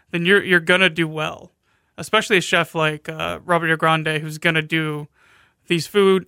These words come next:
uh, the, these dishes. He's gonna, he's gonna treat 'em right. He's gonna use excellent ingredients, and then more than likely he's gonna do really crazy, great, uh, new dishes,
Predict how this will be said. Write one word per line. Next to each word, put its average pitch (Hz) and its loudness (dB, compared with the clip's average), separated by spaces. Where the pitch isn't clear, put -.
uh, 175 2
the, 170 0
these 165 -6
dishes. 190 0
He's 160 -8
gonna, 160 -6
he's 160 -8
gonna 160 -2
treat 185 0
'em 175 -2
right. 165 2
He's 160 -10
gonna 156 -2
use 156 -8
excellent 180 0
ingredients, 160 -4
and 175 0
then 190 2
more 190 4
than 196 0
likely 196 0
he's 165 0
gonna 180 4
do 180 2
really 165 2
crazy, 160 0
great, 165 0
uh, 156 -2
new 180 2
dishes, 160 -4